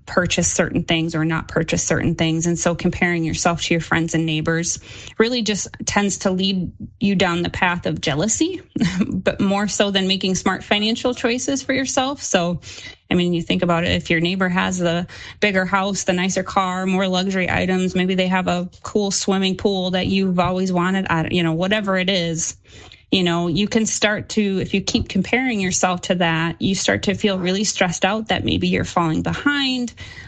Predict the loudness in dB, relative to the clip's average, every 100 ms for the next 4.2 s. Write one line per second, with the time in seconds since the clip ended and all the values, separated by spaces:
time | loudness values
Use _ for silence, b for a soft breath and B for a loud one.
0 | 0 2 2 0 -2 -2 -4 -2 0 0
1 | 2 0 0 0 0 0 0 0 0 0
2 | -2 -6 -2 -2 -2 -2 0 2 0 0
3 | 2 2 2 0 0 -2 -2 0 0 0
4 | -2 -4